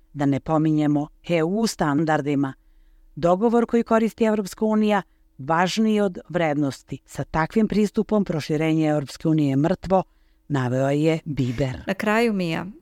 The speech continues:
Speaker 2: građani najavljuju proteste još koliko krajem ove sedmice. Da li to može da spreči kopanje litijuma?
Speaker 1: E, Biljana, sve u svemu, s jedne strane stoji Scholz-Vučićev dogovor, u Jadru će se kopati litijum, s druge, većinska Srbija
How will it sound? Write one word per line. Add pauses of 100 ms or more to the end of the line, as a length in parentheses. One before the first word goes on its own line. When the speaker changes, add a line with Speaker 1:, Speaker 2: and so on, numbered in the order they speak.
(140)
Speaker 2:
građani
najavljuju
proteste
još
koliko
krajem
ove
sedmice.
Da
li
to
može
da
spreči
kopanje
litijuma?
Speaker 1:
E,
Biljana,
sve
u
svemu,
s
jedne
strane
stoji
Scholz-Vučićev
dogovor,
u
Jadru
će
se
kopati
litijum,
s
druge,
većinska
Srbija